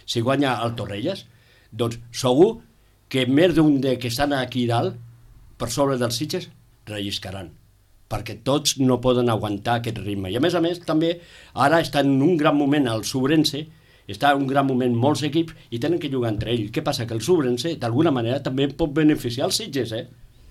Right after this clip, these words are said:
Perquè jugarà amb aquests rivals, perquè anirà al camp del Ribas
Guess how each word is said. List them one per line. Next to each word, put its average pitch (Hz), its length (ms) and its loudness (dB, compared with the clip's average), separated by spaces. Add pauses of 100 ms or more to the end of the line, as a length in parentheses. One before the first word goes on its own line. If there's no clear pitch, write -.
(160)
Perquè 120 280 -2
jugarà 123 260 2
amb 160 140 4
aquests 180 200 0
rivals, 156 380 -2 (360)
perquè 123 200 -4
anirà 120 220 2
al 165 100 2
camp 214 160 -2
del 180 100 6
Ribas 151 380 0